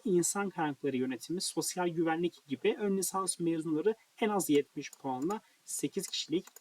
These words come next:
kadroda çağrılmış olacaktır. Toplamda yetmiş iki sınava çağrılmış olacaktır arkadaşlar. Sekreter pozisyonuna ise büro yönetimi ve üretici asistanlığı mezunları başvurabilecektir. Diğer ünvanlar için de koruma ve güvenlik görevlisinde silahlı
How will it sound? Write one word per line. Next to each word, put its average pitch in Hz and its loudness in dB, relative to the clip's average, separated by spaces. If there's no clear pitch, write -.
kadroda 123 -4
çağrılmış 131 -6
olacaktır. 160 -2
Toplamda 160 -2
yetmiş 165 -2
iki 262 -2
sınava - -2
çağrılmış 135 -8
olacaktır 143 0
arkadaşlar. 127 -8
Sekreter 175 2
pozisyonuna 139 -2
ise 156 0
büro 170 6
yönetimi 165 2
ve 190 2
üretici 165 0
asistanlığı 135 -4
mezunları 123 -2
başvurabilecektir. 117 -6
Diğer 190 6
ünvanlar 165 2
için 135 -4
de 202 2
koruma 165 0
ve 180 0
güvenlik 156 -2
görevlisinde 147 -2
silahlı 175 0